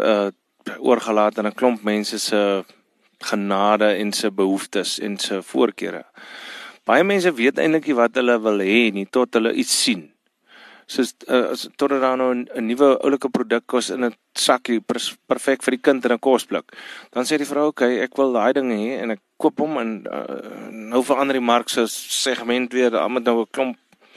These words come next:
klomp van daai goedjies moet vir die skole gaan. Ander, eh, markte, ek weet daar is 'n mark in, in, in Duitsland. Dis 'n klomp, ehm, Ameri-, Am-, Amerika het 'n groot,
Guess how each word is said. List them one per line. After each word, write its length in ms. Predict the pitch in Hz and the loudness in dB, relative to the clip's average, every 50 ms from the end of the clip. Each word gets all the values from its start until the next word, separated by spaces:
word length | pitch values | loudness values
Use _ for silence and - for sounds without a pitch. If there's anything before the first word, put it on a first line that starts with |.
| - - - - - - _ - | -20 -20 -20 -20 -20 -20 _ -2
klomp 200 | - 147 135 120 | -2 -2 0 0
van 100 | 135 123 | 0 2
daai 180 | 127 123 131 | 4 4 4
goedjies 320 | 127 127 131 120 127 120 - | 4 2 -4 -2 -2 -2 -2
moet 120 | 127 113 _ | -2 -8 _
vir 140 | - - 127 | -4 -4 -2
die 120 | 120 117 110 | -2 -2 -2
skole 420 | - - - 143 135 120 110 98 | -2 -2 2 4 4 4 4 2
gaan. 260 | - - - - - _ _ _ - - - - - - - - - - _ _ _ _ | -2 -4 -18 -20 -20 _ _ _ -20 -20 -20 -20 -20 -20 -20 -20 -20 -20 _ _ _ _
Ander, 260 | - - 151 160 160 151 - _ _ - | -4 -2 0 2 0 0 -2 _ _ -8
eh, 140 | - - 131 | -2 -2 0
markte, 600 | 127 123 120 117 120 131 - _ - 143 139 135 | 0 2 2 2 2 0 -2 _ 2 4 4 4
ek 120 | 123 123 - | 2 2 0
weet 120 | 120 117 | -2 0
daar 140 | 120 117 127 | 2 2 0
is 100 | 131 123 | 0 0
'n 80 | 135 120 | -2 -2
mark 340 | 110 107 110 120 120 - 131 | 0 2 0 0 0 0 -2
in, 200 | 120 113 110 - - - - - - - | -2 -2 -6 -10 -14 -16 -16 -18 -14 -10
in, 200 | 120 107 107 104 | -8 -8 -6 -6
in 200 | - 110 101 95 | -6 -8 -8 -6
Duitsland. 760 | - 90 104 117 - - - 113 107 120 127 - - - - _ _ _ - | -2 -2 -2 0 -2 -2 0 0 0 0 0 -4 -14 -20 -20 _ _ _ -6
Dis 160 | - 107 110 | -4 -2 -2
'n 80 | 117 - | -2 -2
klomp, 380 | - 127 120 120 117 107 - | 0 0 0 0 0 -4 -6
ehm, 400 | 117 - 110 107 104 104 101 101 98 - _ _ _ _ _ _ _ _ - - - - 123 - - | -2 0 2 2 2 0 -2 -6 -14 -18 _ _ _ _ _ _ _ _ -16 -14 -10 -8 -8 -8 -6
Ameri-, 300 | - 120 113 117 123 - | -2 -2 0 0 0 -2
Am-, 180 | 107 113 123 - | -2 -4 -4 -6
Amerika 400 | - 131 117 113 117 131 - 131 | -6 -2 0 2 0 2 2 0
het 100 | 127 - | 0 0
'n 40 | 131 - | 0 -2
groot, 400 | - - 139 143 277 _ - - | -2 0 2 2 0 _ -6 -20